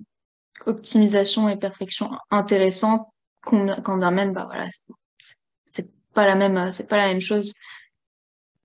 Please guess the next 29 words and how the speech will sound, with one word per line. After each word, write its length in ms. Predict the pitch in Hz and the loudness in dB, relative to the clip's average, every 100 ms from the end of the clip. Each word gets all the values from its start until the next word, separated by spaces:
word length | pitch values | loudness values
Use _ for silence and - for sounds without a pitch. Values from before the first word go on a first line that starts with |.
| - | 0
Et, 240 | 220 220 214 | 4 6 8
hum, 840 | 214 214 214 214 214 214 208 208 - _ _ _ _ _ _ _ _ - | 8 6 6 6 6 6 4 0 -6 _ _ _ _ _ _ _ _ -4
du 240 | 208 226 | 0 0
coup 160 | 226 302 | 4 4
aussi, 540 | 269 - 285 294 262 - | 4 2 -2 -2 -2 -4
dans, 240 | - 208 196 | -4 -2 -2
par 140 | 202 | -2
rapport 260 | 185 196 226 | -2 0 0
à 100 | 208 | 0
l'optimisation, 1200 | 202 202 - 220 208 202 190 - 254 269 269 262 _ _ _ _ _ _ _ _ - | -2 -6 -4 -2 0 -2 -4 -4 -2 -2 -2 -6 _ _ _ _ _ _ _ _ -20
je 100 | - | -6
pense 220 | 240 247 | -4 -2
que 500 | - 220 202 196 196 190 | -4 -2 -2 -2 -4 -6
c'est 240 | - - | -12 -10
un 300 | 208 196 196 - | -8 -6 -8 -6
con-, 140 | 208 - - | -8 -6 0
un 220 | 202 196 | 2 2
concept 460 | - 214 240 233 | -2 2 2 2
dont 120 | 208 202 - | -2 -2 0
on 40 | |
n'a 100 | 196 | 0
pas 140 | 196 220 | 2 2
parlé 340 | 220 214 233 | 2 4 4
et 80 | 226 | 2
qui, 120 | 226 | -2
en 80 | 190 | -8
fin 160 | - 190 | -6 -8
de 60 | 185 | -2
compte, 280 | 220 214 | 0 2